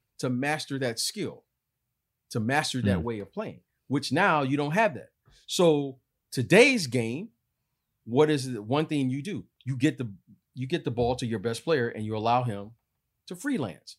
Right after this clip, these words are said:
Speaker 1: So when you look at James Harden, that's what he does.
Speaker 2: Yep.
Speaker 1: Kevin Durant, that's what he does. Kyrie Irving, Damian Lillard, LeBron James.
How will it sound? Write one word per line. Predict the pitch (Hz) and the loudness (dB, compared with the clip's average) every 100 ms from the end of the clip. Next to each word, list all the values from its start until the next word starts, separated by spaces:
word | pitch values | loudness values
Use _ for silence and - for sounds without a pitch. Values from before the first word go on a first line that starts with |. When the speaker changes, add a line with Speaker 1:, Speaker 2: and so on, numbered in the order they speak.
| _ - | _ -4
Speaker 1:
So | 151 | 0
when | 131 | 2
you | 147 190 | 2 2
look | 214 | 2
at | 165 | 2
James | 143 156 147 | 2 0 2
Harden, | 175 147 - _ _ _ _ | 2 2 -2 _ _ _ _
that's | 247 254 | -8 0
what | 240 | 4
he | 240 | 4
does. | 359 - - - _ _ _ _ - | 2 0 -6 -20 _ _ _ _ -2
Speaker 2:
Yep. | 104 107 _ _ _ _ _ _ - | 0 0 _ _ _ _ _ _ 2
Speaker 1:
Kevin | 180 185 | 4 4
Durant, | 151 135 110 - _ _ _ _ 320 | 0 -2 -6 -10 _ _ _ _ -14
that's | - | -8
what | 320 294 | -2 0
he | 285 | 0
does. | 370 139 - - _ _ _ _ - | 0 -4 -6 -20 _ _ _ _ 2
Kyrie | 190 180 180 165 | 4 6 4 4
Irving, | 165 117 87 _ _ _ _ - | 4 2 -6 _ _ _ _ 4
Damian | 165 185 180 165 | 6 8 4 4
Lillard, | 160 123 90 _ _ _ _ _ _ _ _ _ _ _ _ - - _ _ - | 4 2 -2 _ _ _ _ _ _ _ _ _ _ _ _ -20 -20 _ _ -12
LeBron | 110 147 180 185 | -2 4 6 4
James. | 143 165 143 98 - | 6 4 4 0 -8